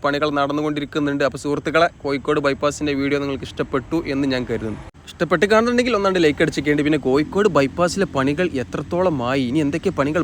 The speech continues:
ബാക്കിയുണ്ട് എന്നൊക്കെ ആകാംക്ഷയോടെ കാത്തിരിക്കുന്നു, അറിയാൻ ആഗ്രഹിക്കുന്നു നിങ്ങളുടെ സുഹൃത്തിന് ഇതൊക്കെ ഒന്നുകൊണ്ട് ഷെയർ ചെയ്ത് കൊടുത്തേക്കേണ്ടി, അവന് അറിയട്ടെ ഇവിടെ എന്തൊക്കെയാണ് നടന്നിക്കണെന്നുള്ളത്. അപ്പോൾ ഏതായാലും സുഹൃത്തുക്കളെ, ചാനൽ ഇതുവരെയും സബ്സ്ക്രൈബ് ചെയ്യാതെ കണ്ട സുഹൃത്തുക്കളൊക്കെ സബ്സ്ക്രൈബ് ചെയ്തുകൊണ്ട്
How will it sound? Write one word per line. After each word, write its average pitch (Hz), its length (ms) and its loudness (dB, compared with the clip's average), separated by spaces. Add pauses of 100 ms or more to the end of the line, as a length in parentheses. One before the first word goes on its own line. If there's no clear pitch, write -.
(120)
ബാക്കിയുണ്ട് 139 600 2
എന്നൊക്കെ 151 360 -2
ആകാംക്ഷയോടെ 160 580 0
കാത്തിരിക്കുന്നു, 151 720 0
അറിയാൻ 156 300 0
ആഗ്രഹിക്കുന്നു 156 420 -2
നിങ്ങളുടെ 143 240 -4
സുഹൃത്തിന് 143 360 -4
ഇതൊക്കെ 147 180 -4
ഒന്നുകൊണ്ട് 143 240 -4
ഷെയർ 120 160 0
ചെയ്ത് 139 140 -2
കൊടുത്തേക്കേണ്ടി, 110 440 -6
അവന് 120 200 -6
അറിയട്ടെ 117 260 -4 (220)
ഇവിടെ 123 180 -6
എന്തൊക്കെയാണ് 120 320 -2
നടന്നിക്കണെന്നുള്ളത്. 120 600 -2 (460)
അപ്പോൾ 127 140 0
ഏതായാലും 170 260 4
സുഹൃത്തുക്കളെ, 180 440 2
ചാനൽ 170 440 4
ഇതുവരെയും 185 440 4
സബ്സ്ക്രൈബ് 180 540 0
ചെയ്യാതെ 180 380 4
കണ്ട 170 240 2
സുഹൃത്തുക്കളൊക്കെ 170 580 0
സബ്സ്ക്രൈബ് 170 400 0
ചെയ്തുകൊണ്ട് 170 240 2